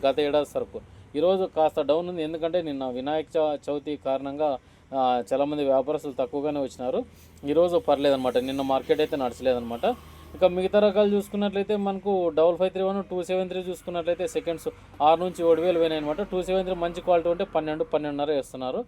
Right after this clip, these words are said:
ఇక సూపర్ టెన్ చూసుకున్నట్లయితే పన్నెండున్నర, పదమూడు వేలు వేస్తున్నారు. మంచి క్వాలిటీలు కావాలా, క్వాలిటీలు ఉంటే ఈ రేట్స్. మీడియాలో వచ్చేసి ఎనిమిది వేలు, సెకండ్స్ వచ్చేసి నాలుగు వేలు, ఐదు వేలు పోతుందన్నమాట. ఇక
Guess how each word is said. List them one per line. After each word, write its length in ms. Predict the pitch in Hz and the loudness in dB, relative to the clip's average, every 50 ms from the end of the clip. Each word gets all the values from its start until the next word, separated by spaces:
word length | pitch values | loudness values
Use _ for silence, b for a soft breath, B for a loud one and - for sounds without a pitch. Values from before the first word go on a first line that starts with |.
| b b b b b b b b 156 | b b b b b b b b -2
ఇక 320 | 147 170 165 160 156 151 143 - | 4 6 8 8 8 6 4 0
సూపర్ 280 | 175 180 165 196 196 | -4 -4 -2 -2 0
టెన్ 200 | 196 202 196 196 | 0 0 0 0
చూసుకున్నట్లయితే 520 | 196 190 - - 190 196 180 190 185 185 208 208 - | -2 -4 -4 -4 -6 -4 -2 -2 -2 -4 -4 -4 -2
పన్నెండున్నర, 360 | 170 160 165 165 165 175 180 185 - - | -2 -2 -2 -2 -2 -2 -4 -2 0 -2
పదమూడు 300 | 147 143 151 160 165 160 | -2 -2 -2 -4 -2 0
వేలు 160 | 170 170 170 | 2 4 4
వేస్తున్నారు. 340 | 165 151 - 151 156 175 196 180 156 | 4 2 2 -2 -4 -4 -4 -4 -6
మంచి 180 | 151 147 - 160 - | -6 -6 -8 -8 -2
క్వాలిటీలు 340 | - 147 147 139 156 147 147 147 | 0 0 2 2 0 0 0 0
కావాలా, 180 | 143 147 185 | 0 0 0
క్వాలిటీలు 420 | 190 - 160 147 143 139 151 151 147 | -2 0 0 0 0 0 -2 -6 -6
ఉంటే 180 | 147 147 - 156 | -6 -4 -4 -4
ఈ 20 | 143 139 | -2 -2
రేట్స్. 260 | 135 123 - - 202 247 240 B B B B B 151 | -4 -4 -4 -2 -4 -4 -4 B B B B B -6
మీడియాలో 300 | 160 175 175 190 190 185 185 | -4 0 4 4 4 4 2
వచ్చేసి 280 | 185 - 185 160 - 170 | -2 -4 -6 -4 -4 -6
ఎనిమిది 220 | 165 170 170 170 | -6 -4 -4 -4
వేలు, 120 | 185 208 | -4 -4
సెకండ్స్ 380 | 202 208 - 160 - 165 160 160 160 | -4 -4 -6 -4 -4 -4 -2 -2 -4
వచ్చేసి 240 | 156 160 165 214 196 143 120 117 | -4 -4 -6 -6 -6 -8 -6 -4
నాలుగు 260 | 120 131 139 143 143 139 | -2 -2 -2 0 0 -2
వేలు, 140 | 143 143 165 | 0 0 0
ఐదు 220 | 151 127 127 123 127 | 0 0 0 -2 -4
వేలు 120 | 135 139 131 - | -6 -6 -8 -8
పోతుందన్నమాట. 560 | 113 110 104 - 110 110 107 107 104 104 101 101 101 - b b b b b b b 143 | -10 -10 -10 -10 -14 -14 -12 -12 -12 -12 -12 -12 -14 -16 b b b b b b b 0
ఇక 180 | 139 160 160 | 4 6 6